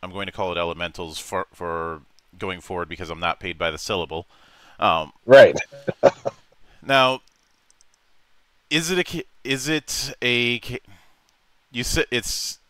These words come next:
Speaker 1: you say that other than damage rolls and percentile rolls, it's all, it's all D twenties. Um,
Speaker 2: Right.
Speaker 1: So, given, so given that, may I s-, may I assume that we're dealing with a roll hi-,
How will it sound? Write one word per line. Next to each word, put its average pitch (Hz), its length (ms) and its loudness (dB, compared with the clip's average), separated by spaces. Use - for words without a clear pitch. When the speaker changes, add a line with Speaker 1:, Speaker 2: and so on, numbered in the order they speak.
Speaker 1:
you 113 120 -8
say 175 180 0
that 156 180 2
other 117 280 0
than 110 340 -2
damage 107 420 -2
rolls 101 320 -4
and 98 200 -4
percentile 95 580 -4
rolls, 87 300 -8
it's - 120 -12
all, 101 200 -2
it's - 120 -12
all 92 140 -4
D 85 180 -18
twenties. - 600 -12
Um, 82 360 0
Speaker 2:
Right. 104 220 8
Speaker 1:
So, 113 520 -2
given, 175 460 2
so 123 160 -2
given 143 320 -2
that, 123 260 4
may 117 160 0
I 120 120 6
s-, - 220 -4
may 110 140 0
I 107 60 4
assume 123 400 -6
that 110 200 0
we're 104 160 -6
dealing 104 420 -2
with 98 280 -6
a 98 320 0
roll 95 380 -4
hi-, 113 100 -4